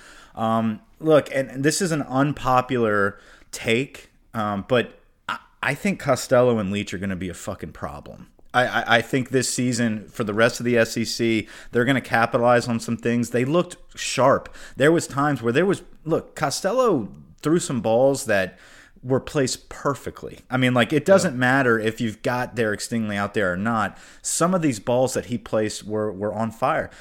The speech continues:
Speaker 1: Leach went up and down on us. He, he knew exactly what to do. It was very calculated. Now, I will say this. I am not that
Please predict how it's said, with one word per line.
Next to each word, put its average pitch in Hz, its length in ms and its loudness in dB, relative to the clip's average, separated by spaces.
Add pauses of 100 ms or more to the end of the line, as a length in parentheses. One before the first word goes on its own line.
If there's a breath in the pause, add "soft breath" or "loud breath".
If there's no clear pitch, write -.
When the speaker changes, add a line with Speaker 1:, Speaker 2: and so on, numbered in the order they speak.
(120)
Speaker 1:
Leach 196 360 0
went 170 220 -6
up 131 200 -2
and 123 120 -4
down 107 240 -2
on 110 160 -4
us. 107 240 -4
He, 110 200 -4
he 110 200 -6
knew 117 180 -2
exactly 113 500 -2
what 120 160 -4
to 107 60 -6
do. 113 140 -2
It 107 40 0
was 85 140 -6
very 107 240 0
calculated. 107 760 -2 (720)
Now, 117 180 4
I 113 60 2
will 131 160 4
say 120 240 2
this. 117 340 2 (540 loud breath)
I 143 180 0
am 113 240 0
not 107 560 -2
that 110 500 -2